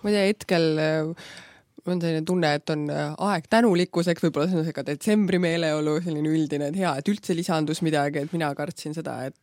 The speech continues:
äh, on tore algatus, aga kuna see sai ka päris palju vastu päid ja jalgu nii, nii meedias kui sotsiaalmeedias, et, äh, väga valuliselt minu meelest võeti l-, nagu vastu see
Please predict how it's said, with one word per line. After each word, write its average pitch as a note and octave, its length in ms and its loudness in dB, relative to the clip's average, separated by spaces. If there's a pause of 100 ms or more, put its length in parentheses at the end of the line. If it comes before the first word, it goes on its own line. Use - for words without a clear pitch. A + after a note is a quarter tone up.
äh, C3+ 180 -8
on C#3 140 -4
tore D#3 180 -2
algatus, E3 460 0
aga D#3 100 -2
kuna D#3 300 -2
see D#3 80 -10
sai D#3+ 240 -2
ka C3+ 160 -6
päris D3+ 240 -6
palju B2 300 -6
vastu C3+ 260 -10
päid D#3 260 -4
ja C3+ 140 -4
jalgu F#3+ 320 2
nii, C#3 460 0 (340)
nii D3 160 4
meedias F3 400 4
kui B2+ 160 -6
sotsiaalmeedias, D3+ 960 0
et, - 260 -14
äh, A#2+ 300 -8 (320)
väga C#3+ 300 -4 (160)
valuliselt E3 420 0
minu D3 160 -4
meelest C#3+ 240 -6
võeti D3 240 -6
l-, A2+ 140 -10 (180)
nagu C3+ 200 -10
vastu D3+ 320 -4
see B2 300 -6